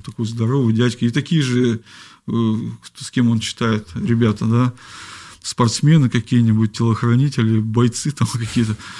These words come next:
И он с ними читает Библию, и это здорово на самом деле. А кто еще с этими людьми пообщается? Кто им еще донесет Евангелие? Именно вот он, потому что он работает с ними, он с ними соприкасается,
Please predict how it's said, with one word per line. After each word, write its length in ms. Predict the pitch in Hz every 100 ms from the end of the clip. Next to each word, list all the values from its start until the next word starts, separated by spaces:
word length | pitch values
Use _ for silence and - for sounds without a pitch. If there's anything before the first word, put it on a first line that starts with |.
| -
И 40 | -
он 120 | 226
с 120 | 220
ними 200 | 196 196
читает 540 | - - - 180 165 139
Библию, 580 | 143 180 151 117 - - 190 -
и 100 | 120
это 220 | 123 123
здорово 460 | 117 135 151 131
на 100 | 110
самом 300 | 104 - 113
деле. 180 | 110 107
А 60 | 120
кто 420 | - 208 185 110
еще 220 | 123 -
с 100 | 143
этими 240 | 151 139 123
людьми 300 | 131 143 147
пообщается? 600 | 131 123 - 127 107 -
Кто 220 | - 160
им 100 | 143
еще 200 | 123 127
донесет 480 | 120 120 - 120 123
Евангелие? 480 | 117 110 104 117 - _ _ - - - _
Именно 400 | 151 160 165 151
вот 260 | 147 147 -
он, 140 | 185
потому 280 | 147 117 139
что 160 | 131 127
он 80 | 123
работает 420 | 123 139 143 113
с 100 | -
ними, 200 | 120 110
он 100 | 107
с 100 | -
ними 140 | 127
соприкасается, 1000 | 117 117 120 117 120 - 135 120 - -